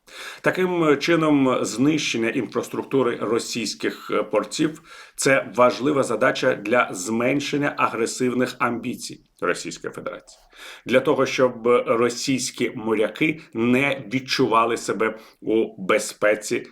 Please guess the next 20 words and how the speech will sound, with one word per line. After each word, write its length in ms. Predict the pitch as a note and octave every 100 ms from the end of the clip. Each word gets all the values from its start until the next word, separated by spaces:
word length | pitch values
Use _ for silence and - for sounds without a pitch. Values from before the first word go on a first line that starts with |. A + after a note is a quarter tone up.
| -
навіть 460 | A2 G#2+ G#2 G#2 -
у 300 | G#2+ - G2+
власних 640 | G#2+ A2 G2 - G2+ -
портах. 500 | - F#2+ - - - _ _ - - -
Для 140 | B2
того, 240 | C#3+ C3+ C3
щоб 260 | - B2 -
ідея 540 | D3+ A2 G#2 C3+ G#2+
морської 640 | F#2+ A2 G2+ - C3 A#2+ G#2
блокади 600 | F2+ G2 - A2+ G2 F#2+
України 580 | F#2 G2 A#2 D3+ B2 - - -
могла, 380 | A2+ A2+ C3+ B2+
звичайно, 600 | A2+ - A#2+ A#2 G#2 G2
висловлюватися 800 | A#2 - B2+ A2+ G#2 G#2 A2+ -
представниками 800 | - - - G#2 G#2 A#2+ A2
Міністерства 600 | F#2+ F#2+ F#2+ A2+ - G#2+
закордонних 800 | G2 G#2+ - G#2+ F#2+ A#2 A2 G#2 -
справ 480 | - D#3+ D#3+ - -
Російської 720 | G2 G#2 - F#2+ - - F2+
Федерації, 760 | - F#2+ F#2+ F2 - - -